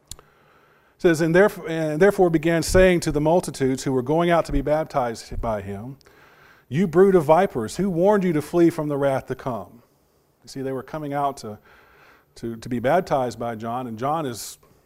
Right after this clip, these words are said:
is questioning them immediately. Verse eight, "Therefore bring fruits in keeping with repentance, and do not begin to say to yourselves, 'We have Abraham for our father.'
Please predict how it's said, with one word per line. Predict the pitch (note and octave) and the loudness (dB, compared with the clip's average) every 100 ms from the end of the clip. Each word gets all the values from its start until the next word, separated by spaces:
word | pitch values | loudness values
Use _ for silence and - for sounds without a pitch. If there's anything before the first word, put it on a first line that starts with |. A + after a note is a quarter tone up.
| - | -20
is | - | -8
questioning | - G3+ - D#3 B2+ | -4 -4 -4 -8 -8
them | A2+ G2 G2+ - _ _ _ _ | -8 -12 -16 -20 _ _ _ _
immediately. | B2 E3+ G3+ C3+ G2+ F#2+ _ _ _ _ _ _ _ _ _ _ _ _ _ _ _ _ _ _ _ _ - _ - | -6 -4 -2 -4 -10 -18 _ _ _ _ _ _ _ _ _ _ _ _ _ _ _ _ _ _ _ _ -20 _ -8
Verse | C#3 B2+ | -6 -2
eight, | D3 B2 - | -2 -2 -2
"Therefore | C#3+ F#3+ - F3+ D3 | 2 2 2 2 2
bring | C3 F3+ F#3+ F#3+ | 0 0 0 -2
fruits | - F#3 F#3+ F#3+ - | -2 0 0 -2 -8
in | D3 C3 | -6 -6
keeping | - F#3+ F#3 F3 | -6 -4 -2 -2
with | D3 B2+ | -2 -4
repentance, | A2+ - F#3 F#3+ F3+ - - - - - - - | -6 -6 -4 -4 -4 -8 -12 -18 -20 -20 -20 -10
and | A#2+ | -4
do | C#3 | 0
not | F3 D#3+ | 2 2
begin | D3+ E3 | 0 0
to | D#3+ | -2
say | C#3+ E3+ F3 | -2 0 2
to | D#3+ | 2
yourselves, | D3 D3 C#3+ C3+ | -2 -2 -2 -2
'We | D3 | -2
have | C#3 C3+ | -2 -2
Abraham | D3 E3+ D3 C3+ C3+ | -2 -2 -2 -4 -4
for | B2 C3 | -4 -2
our | B2+ A#2+ | -2 -2
father.' | - C3 C3 C#3 | -2 -2 -2 -4